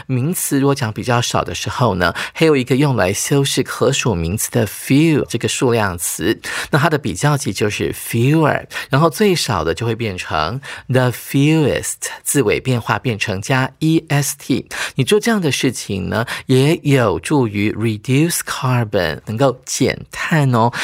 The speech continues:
这是一个非常流行的讲法，减碳就叫做 reduce carbon。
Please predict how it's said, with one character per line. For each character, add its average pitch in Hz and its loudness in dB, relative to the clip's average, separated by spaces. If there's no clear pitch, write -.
这 139 0
是 139 0
一 - 0
个 127 0
非 151 0
常 131 0
流 117 4
行 147 -2
的 117 2
讲 95 -2
法， - 0
减 - -4
碳 156 0
就 123 -4
叫 107 0
做 98 2
reduce 123 2
carbon。 98 -2